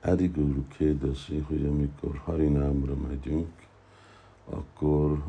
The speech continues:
van a kockázat, hogy prédikálunk irigy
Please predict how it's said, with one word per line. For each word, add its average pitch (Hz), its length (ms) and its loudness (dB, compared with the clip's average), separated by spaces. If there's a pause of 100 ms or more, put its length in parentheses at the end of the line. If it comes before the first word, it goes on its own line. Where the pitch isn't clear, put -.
van 87 160 -4
a 80 100 -4
kockázat, 73 1500 -2
hogy 78 140 -2
prédikálunk 69 1200 -2
irigy 69 500 -6